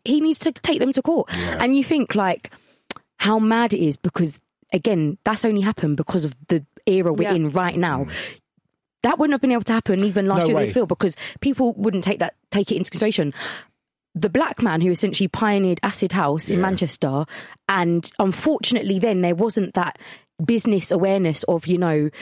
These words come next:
Speaker 1: signing a contract and that stuff. You just take,
Speaker 2: Mm.
Speaker 1: that's a lot of money at the time when you're nineteen.
Speaker 2: Yeah. Yeah.
Speaker 1: Now we're in a time where,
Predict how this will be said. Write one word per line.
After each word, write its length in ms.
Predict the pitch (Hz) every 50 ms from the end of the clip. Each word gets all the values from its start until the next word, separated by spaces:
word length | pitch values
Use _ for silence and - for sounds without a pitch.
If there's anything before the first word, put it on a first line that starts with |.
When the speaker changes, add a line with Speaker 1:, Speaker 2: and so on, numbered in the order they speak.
| - - -
Speaker 1:
signing 320 | - - 180 180 185 185
a 60 | 180
contract 540 | - - - 185 180 180 - 180 - - -
and 100 | 175 170
that 80 | 165 -
stuff. 180 | - 165 -
You 80 | - 190
just 220 | 190 208 - -
take, 220 | - 226 220 190 -
Speaker 2:
Mm. 340 | 156 156 185 190 - 190 -
Speaker 1:
that's 220 | 254 220 185 -
a 40 | 247
lot 100 | 247 208
of 80 | - 180
money 260 | 208 220 226 208 180
at 80 | -
the 60 | - 170
time 240 | - 196 196 180
when 100 | 165 160
you're 80 | 160 160
nineteen. 400 | 165 175 170 175 175 190 208 180
Speaker 2:
Yeah. 160 | 147 143 139 139 - - - - - - - - _ _ _ -
Yeah. 100 | 170 202
Speaker 1:
Now 240 | 247 277 226 175
we're 300 | 165 170 185 190 202 202
in 80 | 196 180
a 40 | 180
time 280 | - - 220 208 190
where, 240 | 175 170 160 160 -